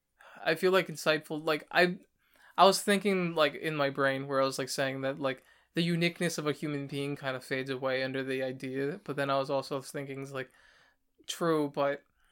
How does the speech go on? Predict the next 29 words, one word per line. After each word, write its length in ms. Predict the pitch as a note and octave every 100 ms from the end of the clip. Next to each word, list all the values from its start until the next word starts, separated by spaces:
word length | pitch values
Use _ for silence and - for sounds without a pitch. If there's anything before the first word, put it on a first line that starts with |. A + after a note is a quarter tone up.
| _ _ _ _ - -
if 160 | E3+
we 200 | E3+ G3
understand 600 | F#3+ F#3 E3+ - E3 D3+
the 60 | D3
principles 580 | D3 C#3 C#3+ C#3+ C#3 C#3
of, 120 | C3
like, 160 | B2+ -
I 80 |
guess, 260 | B2+ C3+ -
like, 240 | C3 A#2+ _
scientific 580 | - D3 C3+ C#3 C3+ C#3+
understanding 680 | C#3 C3+ - C3+ C3 C3 C3+
and 120 | C3+
gradually 380 | C3 C3+ C3 C#3+
just 280 | C3+ C3 -
get 320 | D#3+ C#3+ C#3+
where 160 | D#3+ C#3+
somebody 320 | - C3+ C#3
can 180 | - C#3
come 320 | - D3 C#3
from 280 | C#3 D#3 D#3
when 120 | D#3
they're 120 | D#3+ D#3+
doing 320 | E3 E3 E3
that, 180 | D#3+ -
and, 200 | D3 C#3+
like, 200 | C3+ C3+ _ _ _ _ _
you 80 | C#3+
know, 300 | C#3 C#3